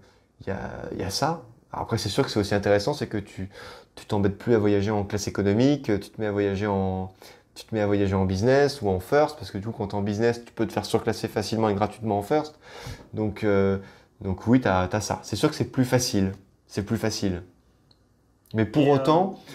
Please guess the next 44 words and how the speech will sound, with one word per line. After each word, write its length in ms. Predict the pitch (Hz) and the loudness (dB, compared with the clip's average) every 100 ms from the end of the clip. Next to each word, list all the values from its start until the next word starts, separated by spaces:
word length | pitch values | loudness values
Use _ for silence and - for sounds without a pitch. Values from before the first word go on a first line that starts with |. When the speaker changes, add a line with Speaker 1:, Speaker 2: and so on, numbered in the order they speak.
| - _ | -20 _
Speaker 1:
mais 100 | 120 | -4
pour 220 | 117 151 | -2 2
autant, 480 | 147 147 160 185 202 - | 2 2 4 4 2 -4
c'est 180 | - 127 | -2 -2
surtout 500 | - - - - 202 | -2 -4 -4 -2 2
les, 540 | 156 117 110 107 101 - _ _ _ _ _ | 4 4 4 2 -2 -10 _ _ _ _ _
c'est 200 | - 123 | -10 0
pas 120 | 165 | 0
tellement 380 | 165 156 151 165 | 2 2 4 4
en 40 | |
matière 280 | 135 120 127 | 4 2 0
de 80 | 110 | 0
matériel 540 | 117 135 135 131 147 | 0 0 0 0 0
que 40 | 143 | -4
ça 80 | |
change 240 | 101 113 107 | -10 -10 -4
la 80 | 113 | -4
vie. 140 | 110 | -2
En 80 | 104 | -6
tout 80 | - | -6
cas, 100 | 120 | -6
c'est 220 | 117 - | -4 -2
pas 160 | 143 | 2
l'effet 340 | 135 127 131 143 | 4 2 0 -4
que 60 | |
ça 140 | - 113 | -2 0
a 40 | |
eu 60 | 110 | 0
sur 160 | 107 | -2
moi. 240 | 110 127 - - - - | 0 0 -2 -14 -20 -20
C'est 200 | - - | -4 -4
plus 280 | 120 185 190 | 2 2 4
en 60 | 131 | 4
matière 240 | 123 143 | 4 4
de 60 | 123 | 2
psychologie, 520 | - 147 147 139 147 | 0 0 2 2 2
en 60 | |
matière 220 | 135 120 113 | 2 2 0
de 80 | |
confiance, 640 | 107 139 131 135 151 160 - - - - _ - | 0 -2 0 0 0 -4 -12 -20 -20 -20 _ -4
de 100 | 104 | -2
se 60 | |
dire 220 | 107 156 156 | 2 0 4
que 340 | 107 110 - | 4 4 -2